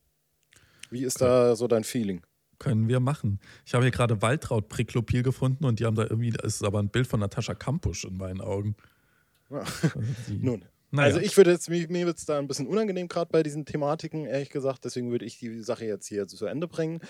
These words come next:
Speaker 1: und sagen, dass wir uns am
Speaker 2: Gut.
Speaker 1: Donnerstag
Speaker 2: Donnerstag.
Speaker 1: wieder hören. Dann mit dem zweiten Part unserer Konzertberichte, mit einem sehr guten Part, wie ich finde.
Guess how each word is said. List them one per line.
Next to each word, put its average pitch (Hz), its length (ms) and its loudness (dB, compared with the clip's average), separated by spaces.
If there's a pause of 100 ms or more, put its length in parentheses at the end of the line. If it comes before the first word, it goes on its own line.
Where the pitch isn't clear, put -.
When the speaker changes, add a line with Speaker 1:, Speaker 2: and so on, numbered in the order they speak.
(300)
Speaker 1:
und 127 280 4
sagen, 123 520 4
dass 123 260 0
wir 123 240 0
uns 123 500 2 (140)
am 135 480 4
Speaker 2:
Gut. - 220 -2 (760)
Speaker 1:
Donnerstag 185 480 10
Speaker 2:
Donnerstag. 135 240 8
Speaker 1:
wieder 117 220 8
hören. 147 360 8 (300)
Dann 143 280 4
mit 143 180 2
dem 135 200 0
zweiten 143 540 -4
Part 135 580 -4 (140)
unserer 113 1040 0
Konzertberichte, 131 1300 -2
mit 123 220 -6
einem 107 340 -6
sehr 120 180 0
guten - 280 -10
Part, 85 340 -10
wie 87 80 -12
ich - 160 -12
finde. 104 340 -4